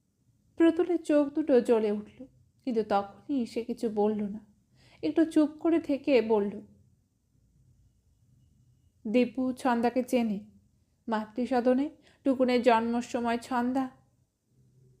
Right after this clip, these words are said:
"তুমি আমার কথার জবাব দিচ্ছ না প্রতুল?" "সম্পর্কটা আমার নিজের কাছেও স্পষ্ট ছিল না, মেলামেশা করতাম এই পর্যন্ত। আসলে ছন্দা অনাথ আশ্রমের মেয়ে,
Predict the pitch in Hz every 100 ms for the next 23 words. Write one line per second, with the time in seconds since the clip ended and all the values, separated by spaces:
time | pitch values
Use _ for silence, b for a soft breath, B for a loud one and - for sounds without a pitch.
0 | _ _ _ _ _ _ _ _ 233 233
1 | 233 233 233 - 220 254 233 240 233 233
2 | 240 262 294 269 247 233 202 185 _ _
3 | _ _ _ _ _ _ _ _ _ _
4 | _ _ _ _ _ _ _ _ _ _
5 | _ - - 202 - 269 - 320 349 339
6 | 339 294 277 285 277 277 285 269 - 240
7 | 247 - 247 233 208 202 - - _ _
8 | _ 190 190 208 269 277 320 302 277 -
9 | 254 254 _ _ _ 214 214 214 208 208
10 | 208 - _ _ b b b 220 226 240
11 | 240 247 B B 262 247 240 240 240 240
12 | 247 254 254 254 240 214 208 190